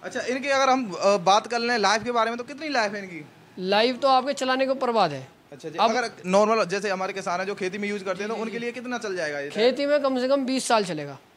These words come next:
Speaker 1: अच्छा, बीस साल कम
Speaker 2: कम
Speaker 1: से
Speaker 2: से
Speaker 1: चल
Speaker 2: कम,
Speaker 1: जाएगा।
Speaker 2: कम से कम बीस साल। अगर रोड पे चलेगा, तो रोड पे आपको पता है ज़्यादा घिसता है, पर अगर खेती के इस्तेम-, खेती में इस्तेमाल हो रहा है, तो बीस साल कम से कम चलेगा।
Speaker 1: अच्छा, ये रबड़िंग वाला टायर है, कैसा टायर
Speaker 2: नहीं,
Speaker 1: है?
Speaker 2: नहीं, ये ओरिजिनल टायर है, नया
Speaker 1: फ्रेश?
Speaker 2: टायर है, बिल्कुल फ्रेश टायर, नया टायर,
Speaker 1: अच्छा।
Speaker 2: महिंद्रा कंपनी।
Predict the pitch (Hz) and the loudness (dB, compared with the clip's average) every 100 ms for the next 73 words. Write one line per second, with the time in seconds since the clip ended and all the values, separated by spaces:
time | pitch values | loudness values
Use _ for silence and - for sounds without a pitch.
0 | _ - 143 160 277 - 262 240 233 208 | _ -20 -4 6 6 8 4 4 0 -4
1 | 185 180 156 143 123 233 254 247 254 220 | -4 -4 -6 -6 -2 0 2 4 4 2
2 | 196 190 190 226 240 262 269 262 262 269 | 0 2 4 4 6 6 4 2 2 2
3 | 254 262 254 254 240 240 240 247 233 226 | 4 4 4 2 0 -4 -2 0 2 0
4 | 208 - 214 214 - _ 233 240 254 247 | -2 0 0 0 -6 _ 0 2 2 0
5 | 202 220 254 269 262 247 190 196 226 226 | -4 -2 -2 -2 -2 -2 -2 0 0 0
6 | 220 208 190 220 247 226 226 240 247 247 | 0 2 2 2 0 -2 -2 0 0 0
7 | 240 220 220 180 151 139 135 - 226 214 | -2 0 0 0 -2 -4 -10 -10 0 4
8 | 196 196 214 247 240 240 240 240 247 240 | 6 6 4 4 2 2 0 -2 -2 -4
9 | 233 208 233 233 240 247 254 254 262 226 | -4 0 2 4 4 6 4 4 2 2
10 | 208 277 277 262 214 175 147 131 - 208 | 2 2 4 2 2 0 -2 -8 -6 -2
11 | 254 262 196 185 180 247 240 208 165 139 | 2 2 2 2 2 0 2 2 2 -4
12 | 139 - _ - 196 202 196 185 165 156 | -10 -20 _ -4 0 2 2 0 -2 -6
13 | 143 | -10